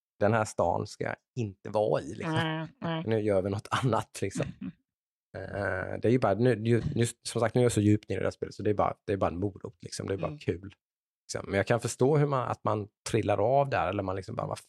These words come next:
Speaker 1: fan", liksom, att du
Speaker 2: Mm.
Speaker 1: byter ifrån så jävla mycket, liksom. Och man bara
Speaker 2: Ja, men det är stötpannan, liksom. Och bara, okej.
Speaker 1: Framförallt kanske då om man till exempel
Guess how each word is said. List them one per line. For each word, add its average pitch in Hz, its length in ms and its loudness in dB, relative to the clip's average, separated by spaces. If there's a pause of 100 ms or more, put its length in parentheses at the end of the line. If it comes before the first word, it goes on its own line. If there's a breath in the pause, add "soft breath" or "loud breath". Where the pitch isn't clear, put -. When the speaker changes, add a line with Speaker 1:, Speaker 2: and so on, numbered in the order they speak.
(140)
Speaker 1:
fan", 120 400 2
liksom, 101 280 -2
att 98 100 -8
du 107 80 -2
Speaker 2:
Mm. 160 140 0
Speaker 1:
byter 98 260 -2
ifrån 113 440 -2
så - 140 -8
jävla 110 180 -6
mycket, 107 320 -8
liksom. - 300 -6
Och 104 120 -6
man 107 100 -8
bara 104 120 -2
Speaker 2:
Ja, 170 60 2
men 185 140 -2
det 180 60 2
är - 20 -2
stötpannan, 156 840 -2
liksom. - 260 -16
Och 85 80 -8
bara, 82 120 -6 (560)
okej. 92 220 -12 (460 loud breath)
Speaker 1:
Framförallt 120 380 4
kanske 127 260 2
då 143 80 4
om 104 80 2
man 98 220 0 (180)
till 101 100 0
exempel 98 460 -2